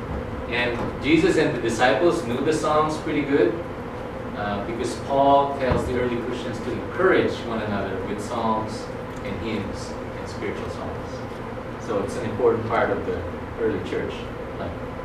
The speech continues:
how important it is for us now. So, I guess the big key is to know when to use the Psalms correctly. I mean, it's,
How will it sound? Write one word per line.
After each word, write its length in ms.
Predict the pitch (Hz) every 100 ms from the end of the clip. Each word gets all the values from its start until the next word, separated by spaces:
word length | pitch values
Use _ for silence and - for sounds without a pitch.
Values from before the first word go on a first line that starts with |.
| -
how 120 | -
important 380 | 101 - 101 -
it 180 | - -
is 80 | - - -
for 80 | -
us 180 | - - -
now. 120 | - - - - - - 233 - 120 - 120 117 - 110 - - 123 -
So, 400 | 190 214 - - - - - - - - - -
I 120 | 131
guess 320 | 175 214 220
the 120 | - 139
big 300 | - - -
key 340 | 196 185 139 127
is 140 | 131 -
to 340 | 147 135 127 120
know 500 | 135 156 160 160 151
when 320 | 147 147 147
to 60 | 147
use 360 | 139 135 131 127
the 140 | 127
Psalms 520 | 123 127 120 117 117 -
correctly. 420 | 113 113 113 90 87 - - - - - -
I 60 | 120
mean, 240 | 127 120
it's, 260 | 127 131 -